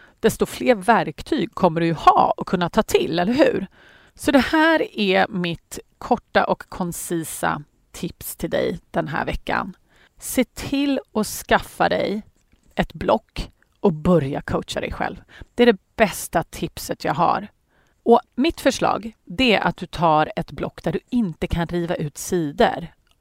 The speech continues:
Du kanske till och med har någon sån här jättemysig notebook som du har köpt. Jag vet inte om du är sån, men jag kan gå in på Akademibokhandeln och sen så hittar jag liksom så här jättevackra notebooks <laughs> och så vet jag inte riktigt vad jag ska ha dem till. Och så köper jag dem och så lägger jag dem på en hög.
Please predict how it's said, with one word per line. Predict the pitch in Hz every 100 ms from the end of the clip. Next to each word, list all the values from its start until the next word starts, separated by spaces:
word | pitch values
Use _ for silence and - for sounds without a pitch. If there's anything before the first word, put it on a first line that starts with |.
| -
Du | 196
kanske | 262 226
till | - 180
och |
med | 175 175
har | 240
någon | 170 151
sån | 139
här | 175
jättemysig | 151 170 - 156 - - - - - 170 175 160 - 165
notebook | 160 143 - - 160 -
som | 170
du | 165
har | 160
köpt. | - 156 -
Jag | 180
vet | 180
inte | 160 151
om | 151 160
du | 170 147
är |
sån, | - -
men | 175 175
jag | 190 -
kan | 170
gå | 160
in | 156
på | 156
Akademibokhandeln | 147 156 156 156 160 - 175 165 160
och |
sen | - 175
så | 185
hittar | 147 - 170
jag | 165
liksom | - - -
så | -
här | 160
jättevackra | 165 170 202 - - - 170 170 - 185
notebooks | 170 170 151 - 233 -
<laughs> | 277
och | -
så | 233
vet | 220 -
jag | 208
inte | 185
riktigt | 180 180
vad | 180
jag | 170
ska | - 175
ha | 226
dem | 220 196
till. | 175 175 - - - -
Och | - -
så | 220
köper | 202 190 - 180
jag |
dem | 175 170
och |
så | -
lägger | 170 175 185
jag |
dem | 180
på | 165
en | 165
hög. | 160 202 - 190